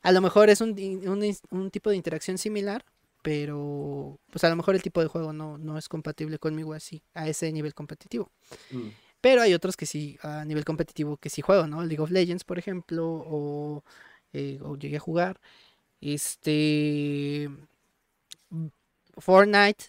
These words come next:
Speaker 1: sí, ya lo he llegado a jugar a nivel com-, competitivo en algún momento. Ya, ya tiene muchos años que no, pero en su momento. Em, había otro que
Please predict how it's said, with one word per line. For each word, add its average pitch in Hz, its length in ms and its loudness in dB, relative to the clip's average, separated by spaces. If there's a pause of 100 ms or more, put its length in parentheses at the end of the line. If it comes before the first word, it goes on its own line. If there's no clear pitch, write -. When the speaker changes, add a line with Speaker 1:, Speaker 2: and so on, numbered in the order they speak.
(100)
Speaker 1:
sí, - 200 -6
ya 156 80 4
lo 160 80 4
he 151 60 2
llegado 151 320 0
a 143 40 -6
jugar 151 220 0
a 151 40 -2
nivel 147 200 -2
com-, 147 180 -10 (140)
competitivo 147 440 -6
en 156 80 -2
algún 143 180 -6
momento. 196 540 -2
Ya, 151 320 -8 (140)
ya 156 140 -8
tiene 147 160 -10
muchos - 260 -8
años 151 140 -6
que 214 80 -4
no, 277 140 -2
pero 147 240 -6
en 147 120 -12
su - 140 -18
momento. 175 460 -6 (800)
Em, 151 1080 2 (640)
había 180 300 4
otro 208 220 2
que 156 500 2